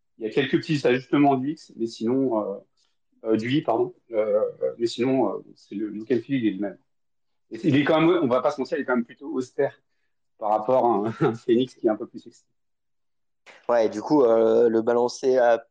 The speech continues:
Speaker 2: plein de no-coiners, euh, comme un premier portefeuille, euh, Bitcoin, euh, c'est peut-être pas non plus, euh, euh, très sexy. Ok, bon, faut, on va trouver,
Speaker 1: Moi,
Speaker 2: on va trouver.
Speaker 1: franchement, je,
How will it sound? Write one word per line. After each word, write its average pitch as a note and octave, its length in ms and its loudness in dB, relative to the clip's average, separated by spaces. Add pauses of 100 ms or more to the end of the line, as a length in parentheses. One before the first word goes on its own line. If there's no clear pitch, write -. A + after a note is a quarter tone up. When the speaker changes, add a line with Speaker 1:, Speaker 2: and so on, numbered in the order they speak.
Speaker 2:
plein C#3 140 -2
de C3+ 60 -6
no-coiners, C3+ 420 0
euh, C3 540 2
comme A#2 200 -6
un A2+ 80 0
premier C3 500 -6
portefeuille, B2 680 -6
euh, A2+ 160 -10
Bitcoin, B2+ 460 -4
euh, G#2 240 -6
c'est - 200 -20 (100)
peut-être - 200 -14 (100)
pas A#2 120 0
non A2 160 -6
plus, B2 300 -12
euh, G#2+ 180 -8 (1200)
euh, G#2+ 100 -6
très - 180 -10
sexy. - 540 -8 (100)
Ok, - 340 -16
bon, - 120 -20
faut, - 260 -20 (500)
on A#2 60 -4
va A2+ 100 2
trouver, A#2 280 0
Speaker 1:
Moi, A#2+ 80 6
Speaker 2:
on A2 40 0
va A2+ 80 2
trouver. A2 260 -6
Speaker 1:
franchement, D#3+ 200 2
je, B2 400 2